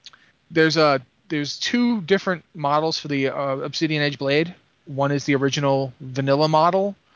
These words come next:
Uh, not the original vanilla model, the, the second vanilla model. The original vanilla model is just not there anymore. They switched it. But there's the, the vanilla model, and then there's the one that came out in Wrath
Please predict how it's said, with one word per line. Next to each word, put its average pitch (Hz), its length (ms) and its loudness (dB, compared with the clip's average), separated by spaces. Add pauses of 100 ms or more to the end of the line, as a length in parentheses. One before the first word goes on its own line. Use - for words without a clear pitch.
(240)
Uh, 135 180 2
not 160 160 2
the 160 80 0
original 143 240 -4
vanilla 127 220 -8
model, 123 260 -4
the, 123 320 -10
the 131 100 -10
second 135 380 -4
vanilla 123 280 -10
model. 120 420 -10
The 131 100 -4
original 135 280 -2
vanilla 127 260 -4
model 123 240 -2
is 117 60 -12
just - 220 -8
not 120 260 -6
there 123 180 -2
anymore. 117 240 -8
They 117 100 -6
switched - 300 -10
it. 113 160 -12 (360)
But 135 200 0
there's 139 180 4
the, 135 140 4 (160)
the 147 120 0
vanilla 156 360 4
model, 175 360 4
and 151 220 -6
then 151 80 -4
there's 151 260 -2
the 143 220 0
one 147 180 -2
that 143 80 -4
came 151 180 -2
out 135 140 0
in 135 80 -10
Wrath 139 560 -2